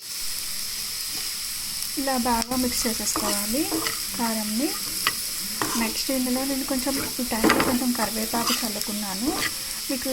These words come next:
ఇష్టం లేకపోతే స్కిప్ చేయండి. కారం చల్లుకున్నాక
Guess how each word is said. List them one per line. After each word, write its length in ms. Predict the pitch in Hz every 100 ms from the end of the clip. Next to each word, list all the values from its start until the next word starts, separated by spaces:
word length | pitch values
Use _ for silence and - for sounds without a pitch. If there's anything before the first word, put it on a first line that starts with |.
| 254
ఇష్టం 260 | 240 262 240 247
లేకపోతే 540 | 240 240 285 285 - - - -
స్కిప్ 280 | - 311 - 262
చేయండి. 420 | 202 196 185 196 - - - - - - - - - - - - - - - - - 185 185 - - - 196 202 - - - - - - - - - -
కారం 280 | 254 254 254 -
చల్లుకున్నాక 680 | 247 240 233 240 240 240